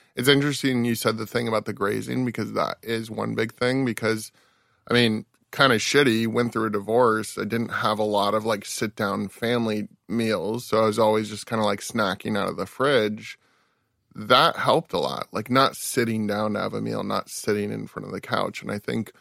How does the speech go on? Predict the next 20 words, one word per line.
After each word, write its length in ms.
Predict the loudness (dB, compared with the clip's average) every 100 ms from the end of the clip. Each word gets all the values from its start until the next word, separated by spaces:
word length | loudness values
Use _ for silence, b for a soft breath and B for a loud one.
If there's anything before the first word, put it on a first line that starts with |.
| b -4
we 100 | 2
get 180 | 2
so 360 | 0 0 2 4
lazy 420 | 2 -2 -2 -2
as 120 | -2
a 80 | -4
culture 720 | -8 -6 -6 0 2 2 0 -2
where 480 | 2 4 2 0 -6
then 240 | -2 0
you 120 | 0 -4
do, 140 | -6 -4
like, 380 | -2 0 -2 _ _ _ -4
it 80 |
becomes 640 | 0 0 2 4 4 2 0
a 100 | -2
thing. 680 | 0 2 4 2 -2 -4 -8 _ _ _ _ 0
And 160 | 4
then 160 | 4 4
when 120 | 2
you 300 | 2 2 -2